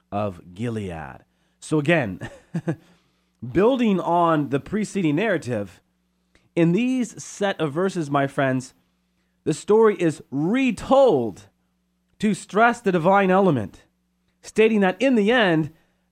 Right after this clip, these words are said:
God is ultimately responsible for Jacob's protection and prosperity during his years in Paddan Aram. My dear friends, if all you had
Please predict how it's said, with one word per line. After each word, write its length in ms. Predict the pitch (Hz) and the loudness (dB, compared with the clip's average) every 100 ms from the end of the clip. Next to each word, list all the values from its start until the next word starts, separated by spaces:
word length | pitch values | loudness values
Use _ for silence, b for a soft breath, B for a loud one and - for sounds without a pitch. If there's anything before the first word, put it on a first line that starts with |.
| 147 | -4
God 340 | 180 220 233 226 | 2 4 6 4
is 140 | 180 | 0
ultimately 560 | - 208 214 214 175 185 | 2 2 2 -2 0 0
responsible 680 | 175 170 - 202 226 175 180 | 0 -2 2 2 2 -2 -2
for 160 | 180 170 | -2 -4
Jacob's 460 | 143 185 185 170 | -2 -2 -2 -6
protection 580 | 175 160 190 185 180 165 b b b | -8 -2 -2 -2 -2 -4 b b b
and 160 | 165 160 | -4 0
prosperity 580 | 165 165 - 190 180 165 | 0 -2 -2 -2 0 -2
during 360 | 117 165 180 | -2 -2 0
his 280 | 160 170 131 | 0 -2 -4
years 380 | 160 208 175 - | -4 -2 -2 -2
in 260 | 165 151 b b _ | -2 -2 b b _
Paddan 440 | 170 156 175 170 | -2 2 2 0
Aram. 400 | 151 165 190 127 - b b b b _ | 0 0 0 0 -4 b b b b _
My 120 | 151 | -2
dear 160 | 196 214 | 0 0
friends, 500 | - 214 190 147 - _ _ _ _ _ | 2 0 0 -2 -8 _ _ _ _ _
if 160 | 180 165 | -4 0
all 300 | 185 247 269 | 2 4 4
you 280 | 254 233 | 4 2
had 520 | 175 196 170 98 85 | 0 0 0 -2 -10